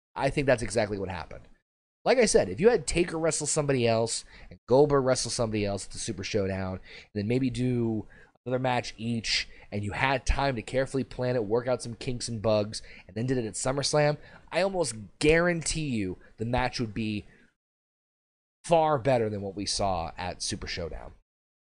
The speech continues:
So I can't say I'm, I'm putting, and it's not even putting blame on, like, Goldberg per se or Taker per se.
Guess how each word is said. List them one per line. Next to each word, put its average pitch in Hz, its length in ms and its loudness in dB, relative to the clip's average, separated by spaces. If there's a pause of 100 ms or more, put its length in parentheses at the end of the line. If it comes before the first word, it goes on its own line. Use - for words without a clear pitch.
(600)
So - 140 2
I 143 40 0
can't 233 300 4
say 165 280 4
I'm, 147 180 0
I'm 127 160 0
putting, 143 400 4 (420)
and 156 100 4
it's 165 100 0
not 320 120 4
even 277 180 0
putting 220 280 2
blame 160 340 0
on, 131 300 0
like, 110 280 -2
Goldberg 131 680 4
per 110 260 -2
se 110 360 0
or 104 180 -2
Taker 160 460 -2
per 95 180 -10
se. 69 440 -8